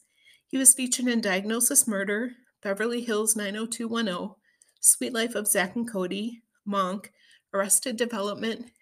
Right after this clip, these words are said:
and Raising Hope. He continues his active career.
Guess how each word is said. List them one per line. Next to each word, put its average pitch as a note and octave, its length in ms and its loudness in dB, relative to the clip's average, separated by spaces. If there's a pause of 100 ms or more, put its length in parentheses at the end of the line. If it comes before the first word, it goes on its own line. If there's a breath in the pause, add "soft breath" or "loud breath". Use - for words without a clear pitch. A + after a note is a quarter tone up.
and G3 140 -4
Raising G3 360 2
Hope. - 360 -6 (680)
He D4 80 -2
continues D4 600 2
his F3+ 180 0
active F#3 400 -4
career. E3+ 540 -6